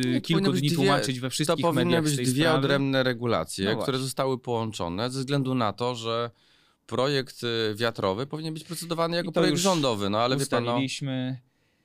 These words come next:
Speaker 1: Będzie poprawiany, no i taka jest intencja i taka jest deklaracja.
Speaker 2: Dobrze.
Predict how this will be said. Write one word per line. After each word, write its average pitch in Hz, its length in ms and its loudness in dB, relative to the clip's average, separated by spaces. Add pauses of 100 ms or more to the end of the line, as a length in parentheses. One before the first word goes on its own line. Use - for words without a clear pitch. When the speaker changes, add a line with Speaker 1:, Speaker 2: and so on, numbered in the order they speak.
(1800)
Speaker 1:
Będzie 127 220 -4
poprawiany, 160 560 -2
no 80 160 -6
i 98 80 -6
taka 98 220 -4
jest 107 120 -6
intencja 104 460 -4
i 107 60 -6
taka 110 240 -8
jest 117 200 -8
deklaracja. 120 560 -6 (500)
Speaker 2:
Dobrze. 107 460 -6